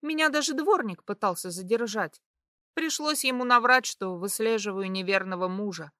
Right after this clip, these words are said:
Еле отвязалась. Дар, Ермилов и еще один мужчина с ними вошли в какой-то заброшенный дом, некогда богатый,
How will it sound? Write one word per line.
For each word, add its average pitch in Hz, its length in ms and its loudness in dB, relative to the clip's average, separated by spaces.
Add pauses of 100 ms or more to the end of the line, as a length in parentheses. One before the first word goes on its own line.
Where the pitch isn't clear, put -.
(160)
Еле 196 400 -2
отвязалась. 170 840 -8 (920)
Дар, 240 340 4
Ермилов 226 720 -2
и 226 140 -4
еще 226 260 0
один 180 320 -4
мужчина 240 480 -6
с - 160 -10
ними 277 340 -8 (400)
вошли 214 460 -2
в - 80 -14
какой-то 269 500 -4
заброшенный 226 720 -2
дом, 175 440 -4 (420)
некогда 185 560 -2
богатый, 190 680 -2